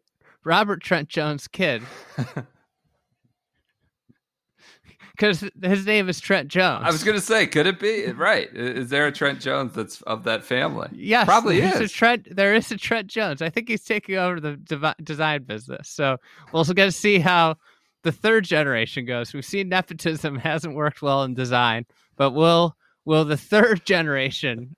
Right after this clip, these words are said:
Speaker 1: of Ra-, R T J Senior work out better than the second generation? Only time will tell us that story. We got Bo
Speaker 2: Well,
Speaker 1: Hogg.
Speaker 2: Hogue.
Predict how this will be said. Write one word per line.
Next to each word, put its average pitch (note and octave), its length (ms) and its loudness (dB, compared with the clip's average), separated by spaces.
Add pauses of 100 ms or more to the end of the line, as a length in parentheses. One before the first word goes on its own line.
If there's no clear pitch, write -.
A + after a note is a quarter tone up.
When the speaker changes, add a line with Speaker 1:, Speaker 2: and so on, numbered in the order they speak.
Speaker 1:
of C#3+ 320 -4
Ra-, D3 240 0
R E3 200 0
T E3+ 220 -6
J D3 260 0
Senior D3 640 -6 (140)
work D3+ 280 2
out C#3+ 180 2
better C#3 240 2
than A#2+ 200 -4
the A#2 80 -10
second C#3+ 400 -4
generation? - 680 -10 (840)
Only G#3+ 260 4
time G#3 300 2
will G3 100 -2
tell F3+ 260 4
us A#2+ 200 -4
that B2 260 -4
story. A#2+ 400 -8 (1500)
We F#3 120 2
got G#3 280 2
Bo A#3+ 200 8
Speaker 2:
Well, A#3 80 6
Speaker 1:
Hogg. G#3 400 4 (1600)
Speaker 2:
Hogue. C#3+ 440 4